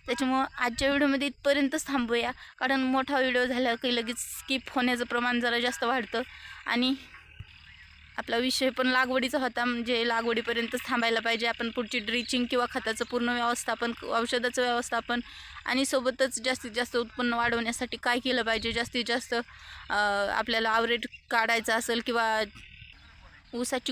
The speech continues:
क्वालिटी चांगली ठेवायची असेल तर काय केलं पाहिजे, हे सगळ्या गोष्टी आपण डिटेलमध्ये बघणार आहे. आणि त्यासाठी सबस्क्राईब करा आणि चॅनलला फॉलो करा, म्हणजे पुढच्या व्हिडिओमध्ये आपलं स्वागतच आहे.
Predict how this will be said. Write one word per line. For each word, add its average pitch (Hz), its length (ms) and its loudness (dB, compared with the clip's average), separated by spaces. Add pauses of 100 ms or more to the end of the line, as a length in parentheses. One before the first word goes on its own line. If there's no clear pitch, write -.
क्वालिटी 254 400 2
चांगली 247 360 0
ठेवायची 247 420 0
असेल 240 300 0 (520)
तर 254 120 0
काय 247 160 0
केलं 254 240 0
पाहिजे, 240 320 0
हे 254 160 2
सगळ्या 247 360 0
गोष्टी 247 260 0
आपण 226 260 -2
डिटेलमध्ये 240 480 0
बघणार 233 320 2
आहे. 233 120 0 (360)
आणि 233 280 -2
त्यासाठी 262 520 0
सबस्क्राईब 247 800 -2
करा 240 180 2
आणि 240 380 2 (200)
चॅनलला 254 340 2
फॉलो 247 380 2
करा, 233 260 2
म्हणजे 240 220 0
पुढच्या 247 360 0
व्हिडिओमध्ये 233 520 2 (320)
आपलं 240 180 0
स्वागतच 233 480 2
आहे. 247 240 0